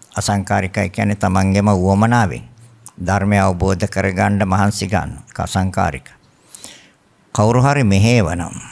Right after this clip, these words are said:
තව කෙනෙක්. අන්න යන්න අතනට හොඳ ධර්මයක් දේශනා කරනවා, ගිහින් අහන්න.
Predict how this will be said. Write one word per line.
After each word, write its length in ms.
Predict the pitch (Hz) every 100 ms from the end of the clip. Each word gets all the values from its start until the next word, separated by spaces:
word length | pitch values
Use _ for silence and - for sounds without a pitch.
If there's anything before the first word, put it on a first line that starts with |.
| -
තව 200 | - 92 87
කෙනෙක්. 300 | - 71 - _ _ _ _ 101
අන්න 180 | 104
යන්න 340 | 98 95 95 107
අතනට 500 | 80 80 95 98 110
හොඳ 220 | 92 90
ධර්මයක් 640 | 95 90 90 87 90 87
දේශනා 540 | - 85 - 87 90 82
කරනවා, 400 | - 95 104 104
ගිහින් 320 | 82 98 87
අහන්න. 380 | 90 98 90